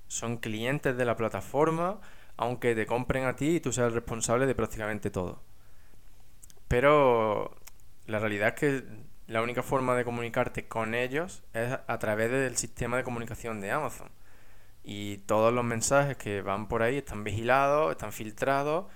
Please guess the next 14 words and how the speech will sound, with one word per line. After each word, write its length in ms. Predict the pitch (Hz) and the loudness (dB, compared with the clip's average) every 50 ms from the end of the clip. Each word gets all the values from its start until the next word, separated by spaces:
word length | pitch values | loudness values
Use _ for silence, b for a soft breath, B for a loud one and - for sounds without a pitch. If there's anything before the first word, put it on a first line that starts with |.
| B B - | B B -8
y 60 | - | -8
están 240 | 120 117 - 123 123 | -6 -4 -2 -2 -2
censurados 560 | 120 135 127 - - 113 110 110 107 107 107 | -2 0 0 0 2 4 4 6 6 4 2
por 180 | - - 110 101 | 0 -4 -2 -2
Amazon. 380 | 101 95 90 92 - - - - - - - | -2 -2 -2 -4 -8 -10 -12 -12 -12 -12 -12
Y 140 | - 107 107 | -10 -10 -8
no, 420 | 104 104 104 104 104 101 - - | -8 -6 -6 -4 -4 -4 -4 -6
es 80 | 101 104 | -6 -6
decir, 240 | 101 95 - 113 104 | -8 -8 -8 -6 -6
no 240 | 104 110 110 117 123 | -4 -2 0 2 4
es 80 | 131 | 4
una 220 | 139 143 135 135 123 | 4 4 4 2 2
comunicación 840 | 131 123 120 117 113 104 - 107 - - 127 120 117 113 110 107 | 0 0 0 0 -2 -2 -4 -4 -4 -4 -4 -4 -4 -4 -4 -2
libre. 380 | 113 110 101 98 - - - | -2 -2 -2 -4 -6 -10 -10